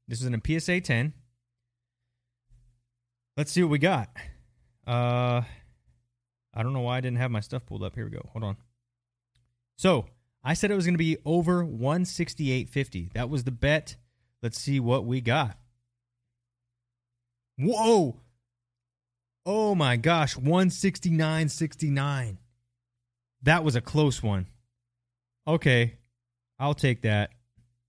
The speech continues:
Money in the bank, W. Let's go. Woo! That was damn close. I mean, we said over one sixty-eight fifty, so we had a dollar and,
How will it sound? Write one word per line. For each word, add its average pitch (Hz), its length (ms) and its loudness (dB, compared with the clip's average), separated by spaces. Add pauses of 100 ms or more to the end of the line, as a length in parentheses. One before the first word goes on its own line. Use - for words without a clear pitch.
(220)
Money 143 380 2
in 131 100 2
the 120 100 2
bank, 110 480 2
W. 117 440 2 (360)
Let's 139 220 -4
go. 95 320 -2 (1600)
Woo! 453 260 2 (1200)
That 165 160 0
was 131 140 2
damn 139 300 2
close. 117 300 -2
I 139 40 0
mean, 117 160 2
we 165 100 0
said 160 260 0
over 143 280 0
one 131 200 0
sixty-eight 127 440 -2
fifty, 117 260 -4
so 160 120 -6
we 185 60 -2
had 151 80 0
a 107 60 -2
dollar 135 540 2 (560)
and, 107 380 0